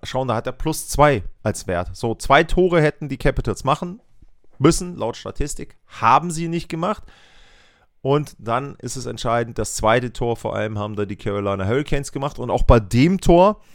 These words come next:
ist es so, dass Logan Thompson leider mit dabei ist, dass er mit da eine,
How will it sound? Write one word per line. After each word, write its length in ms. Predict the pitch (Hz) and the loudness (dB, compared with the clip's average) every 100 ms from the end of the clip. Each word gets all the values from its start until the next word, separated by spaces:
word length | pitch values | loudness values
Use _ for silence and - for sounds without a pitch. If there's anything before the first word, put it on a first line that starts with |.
| - - _ - - | -20 -20 _ -10 0
ist 140 | 151 | 2
es 140 | 190 - | 2 0
so, 120 | 170 | 2
dass 180 | 170 - | 2 2
Logan 260 | 127 151 | 0 0
Thompson 360 | 151 127 151 151 | 0 0 0 0
leider 360 | 107 120 147 143 | 2 4 4 4
mit 300 | 143 - - | 2 0 -4
dabei 300 | 139 170 202 | 0 0 0
ist, 160 | 139 123 | -4 -6
dass 160 | - | -6
er 40 | 127 | -2
mit 280 | - - - _ - - - _ - - - - - - - | -4 -6 -16 _ -20 -20 -20 _ -20 -20 -20 -20 -20 -20 -6
da 240 | 117 131 | 0 0
eine, 320 | 107 139 135 | 0 -2 -4